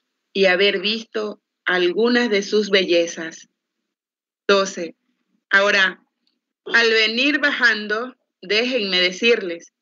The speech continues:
casi me atropellaron en tres o cuatro ocasiones. La gente yendo muy veloz por las calles,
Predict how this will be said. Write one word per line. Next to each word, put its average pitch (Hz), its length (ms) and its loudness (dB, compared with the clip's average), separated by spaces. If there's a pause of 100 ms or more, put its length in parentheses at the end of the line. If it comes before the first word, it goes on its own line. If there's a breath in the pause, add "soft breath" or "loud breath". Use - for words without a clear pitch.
(240)
casi 214 480 -6
me 190 180 0
atropellaron 190 840 0
en 180 200 -10
tres 220 440 -4
o 185 240 -6
cuatro 226 480 -2
ocasiones. 190 760 0 (540)
La 247 180 2
gente 294 420 0
yendo 226 380 -2
muy 220 280 -2
veloz 202 580 0
por 185 180 -8
las 175 180 -4
calles, 214 500 0